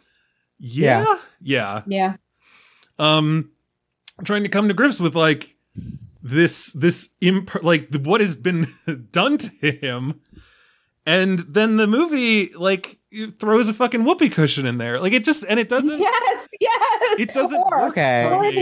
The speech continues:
Speaker 3: the, uh, animal, uh, metaphors, which were getting, like, a little over the top for me. And then, uh, one of our fan listeners, um,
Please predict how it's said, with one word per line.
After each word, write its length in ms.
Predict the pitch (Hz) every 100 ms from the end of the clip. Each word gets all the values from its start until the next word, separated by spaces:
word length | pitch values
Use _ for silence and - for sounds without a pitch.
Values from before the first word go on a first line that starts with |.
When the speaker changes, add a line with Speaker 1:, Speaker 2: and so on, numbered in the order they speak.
| 330
Speaker 3:
the, 40 | 285
uh, 160 | 247 240 240
animal, 680 | 233 247 247 262 254 269 -
uh, 40 | 190 -
metaphors, 800 | 262 269 277 285 254 254 254 254
which 320 | 214 208 - _ _
were 240 | 220 202 202
getting, 320 | 208 196 196
like, 300 | 185 180 175 -
a 80 | 190
little 260 | 180 180
over 220 | 170 185 180
the 80 |
top 320 | 185 196 175 -
for 80 |
me. 180 | 196 190
And 120 | 190
then, 180 | 185 180 - _ -
uh, 160 | 196 185
one 200 | 185 202
of 120 | 190
our 320 | 185 180 175
fan 640 | - 190 180 180 175 175 175 _ -
listeners, 720 | 202 202 196 190 185 175 - -
um, 360 | 180 175 175